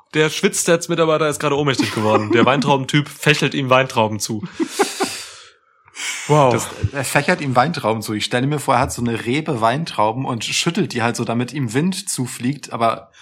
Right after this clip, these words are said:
Speaker 2: dabei fliegen ihm stattdessen halt Weintrauben zu, weil die halt so von der Rebe abgeschüttelt werden. So geht Wein-, Weintrauben zu
Speaker 1: Exakt.
Speaker 2: fächern.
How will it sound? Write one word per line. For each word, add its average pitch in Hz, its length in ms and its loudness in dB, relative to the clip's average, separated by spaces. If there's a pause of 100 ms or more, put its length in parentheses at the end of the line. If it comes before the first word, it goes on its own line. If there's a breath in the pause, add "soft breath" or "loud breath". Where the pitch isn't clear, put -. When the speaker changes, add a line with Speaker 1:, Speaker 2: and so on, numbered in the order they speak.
(200 loud breath)
Speaker 2:
dabei 117 200 -2
fliegen 147 320 -4
ihm 135 80 -2
stattdessen 131 400 -4
halt 135 140 -2
Weintrauben 104 540 -2
zu, 117 220 -6
weil 107 140 -2
die 110 100 -6
halt 113 120 -6
so 117 100 -8
von 117 180 -6
der 110 120 -4
Rebe 123 220 -2
abgeschüttelt 98 500 -4
werden. 95 340 -6
So 127 160 -4
geht 131 240 -8
Wein-, 127 220 0
Weintrauben 131 400 0
zu - 120 -2
Speaker 1:
Exakt. - 440 0
Speaker 2:
fächern. - 180 -6